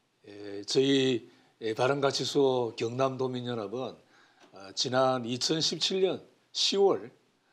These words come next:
예, 동성애 동성혼 반대 연합이라고 하는 이름으로, 어, 출범을 했고요. 예, 이 시대 속에서 성경적인 바른 가치관을 수호하고, 어, 또 우리 경남의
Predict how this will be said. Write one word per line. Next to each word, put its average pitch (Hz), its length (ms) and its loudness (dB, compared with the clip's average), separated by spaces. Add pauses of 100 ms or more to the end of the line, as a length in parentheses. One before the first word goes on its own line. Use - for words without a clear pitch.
(340)
예, 98 200 -20
동성애 165 600 2
동성혼 147 800 0 (360)
반대 131 440 4
연합이라고 127 600 2
하는 123 420 -2
이름으로, 156 720 2 (280)
어, 95 260 -16
출범을 120 540 -4
했고요. 101 420 -12 (1200)
예, 92 240 -20
이 196 140 -2
시대 185 300 6
속에서 165 640 4
성경적인 165 960 2 (260)
바른 131 300 0
가치관을 127 560 0
수호하고, 117 840 0 (760)
어, - 40 -20 (140)
또 107 400 -4 (100)
우리 117 180 -4
경남의 139 840 2